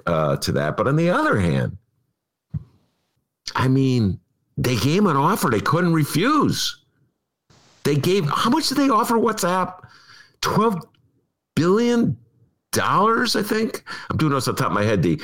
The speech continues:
I can't, and Instagram, they offered Instagram over a billion dollars. So, like, if Facebook came to me and Doctor D and said, "Well, we really love the Ben Joravsky Show.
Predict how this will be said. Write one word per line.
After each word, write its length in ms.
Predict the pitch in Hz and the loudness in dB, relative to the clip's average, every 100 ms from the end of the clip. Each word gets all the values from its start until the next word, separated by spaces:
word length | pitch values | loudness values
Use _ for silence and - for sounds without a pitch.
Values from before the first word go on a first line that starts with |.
| 143 - | -6 -6
I 120 | 135 | -6
can't, 260 | - 180 156 | -4 -2 0
and 380 | 147 131 87 - - | 0 0 -2 -8 -4
Instagram, 800 | 170 202 190 123 107 95 87 - _ - - - | -2 0 0 0 0 0 -2 -6 _ -20 -12 -2
they 100 | 123 | 0
offered 360 | 143 160 135 113 | 2 0 0 0
Instagram 680 | 165 - 98 104 101 90 - - - | 0 -2 -2 0 0 -2 -6 -18 -2
over 260 | 131 127 107 | 0 2 2
a 40 | |
billion 340 | 90 87 82 69 | 0 0 0 0
dollars. 580 | 73 69 57 - - - _ _ _ _ _ _ _ _ - | -2 -2 -2 -4 -8 -10 _ _ _ _ _ _ _ _ -6
So, 380 | - 214 208 196 | -2 2 4 4
like, 260 | 196 190 - - - - | 2 0 -4 -18 -20 -6
if 400 | 165 - - - _ | -4 -4 -8 -12 _
Facebook 920 | - 233 277 - - - 185 - - - | -4 0 2 0 -6 -2 -2 -2 -8 -2
came 480 | 185 190 185 170 - - _ _ | 2 2 2 0 -4 -18 _ _
to 160 | - 170 | -2 0
me 220 | 170 180 | 2 2
and 100 | 170 | 2
Doctor 320 | 160 156 151 | 0 0 0
D 340 | 131 185 160 123 | 0 2 2 2
and 140 | 117 | 0
said, 420 | 113 143 135 117 - - - - - - - _ _ _ _ _ _ - | 0 0 0 -2 -6 -14 -20 -18 -18 -20 -20 _ _ _ _ _ _ -6
"Well, 240 | 78 - | -4 -4
we 100 | - - | -6 -6
really 400 | - - 277 - | -4 -2 -2 -2
love 300 | - 57 - | -4 -4 -6
the 60 | |
Ben 260 | - - - | -8 -6 -4
Joravsky 520 | - - - - - | -4 -4 -4 -6 -6
Show. 340 | - - 143 | -2 0 0